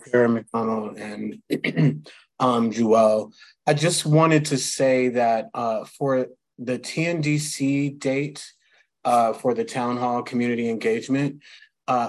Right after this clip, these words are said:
we had to change that to August thirty-first, uh, because of glide and T N D C scheduling.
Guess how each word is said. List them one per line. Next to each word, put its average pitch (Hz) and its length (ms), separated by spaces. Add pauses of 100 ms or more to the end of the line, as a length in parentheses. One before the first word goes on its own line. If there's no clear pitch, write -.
we 143 160
had 151 220
to 127 100
change 127 500
that 127 260
to - 120
August 113 500
thirty-first, 120 960 (600)
uh, 120 260
because 117 340
of 110 160
glide 110 420
and 110 280
T - 180
N 117 140
D 117 160
C 120 260
scheduling. 131 880